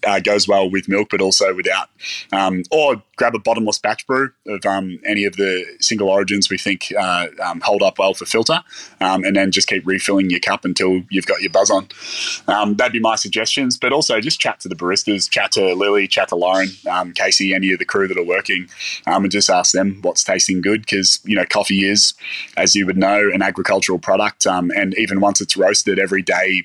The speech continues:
brings its different challenges, and a cup that tasted great a week earlier might, you know, taste not quite the same as you'd expect this week. And so it's good to get a bit insight,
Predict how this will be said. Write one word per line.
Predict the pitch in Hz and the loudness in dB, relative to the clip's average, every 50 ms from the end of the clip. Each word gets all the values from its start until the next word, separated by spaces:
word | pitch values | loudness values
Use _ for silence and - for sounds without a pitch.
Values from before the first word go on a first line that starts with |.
| _ _ - | _ _ -4
brings | - 104 98 90 - | -2 -2 -2 0 0
its | - - | -2 0
different | - 107 101 - 90 87 | 0 0 0 0 0 0
challenges, | - 95 92 98 101 95 98 95 90 92 | 2 2 2 2 2 2 2 2 2 2
and | 92 87 90 - - - - _ - - | 2 2 -2 -6 -14 -20 -20 _ -8 -6
a | 98 | -4
cup | - - 110 101 - | -2 0 -2 -2 -2
that | 95 90 | -4 -2
tasted | - 95 95 92 - 98 92 | 0 0 2 2 0 0 0
great | 85 92 92 95 | 2 2 2 2
a | 95 87 | 2 2
week | 92 95 98 - - - - - | 2 0 0 -2 -4 -6 -2 0
earlier | 98 98 104 104 101 95 95 95 90 - | 2 2 2 2 2 2 2 0 -2 -2
might, | 95 95 95 98 98 - - | -2 0 0 0 -2 -4 -4
you | 107 101 | -2 0
know, | 95 92 98 101 - - - - - - - - | 0 0 0 -2 -4 -10 -16 -16 -16 -14 -8 -4
taste | - 107 101 101 - - - | 0 0 2 2 2 2 2
not | 107 104 - | 2 0 0
quite | - - 107 104 104 - | 0 0 2 2 0 0
the | 101 | -2
same | 98 - 107 101 101 104 104 104 - - - - - - - | -2 0 0 0 0 0 -2 -4 -6 -10 -16 -16 -14 -10 -4
as | - 107 - | -2 -2 0
you'd | - 113 | 0 0
expect | 110 - - - 117 110 - - | 0 -2 -2 -2 -2 -2 -2 -2
this | 120 113 - | -2 -2 0
week. | 123 117 110 - | 0 0 0 0
And | 107 104 - | -2 -2 0
so | - 104 | 2 0
it's | 104 92 - | 0 0 -2
good | - 107 - | -4 -4 -4
to | 92 | -2
get | 101 95 92 | -2 -2 -2
a | |
bit | 92 95 90 | -2 -2 -2
insight, | 101 98 - - 98 92 | 0 0 2 2 0 0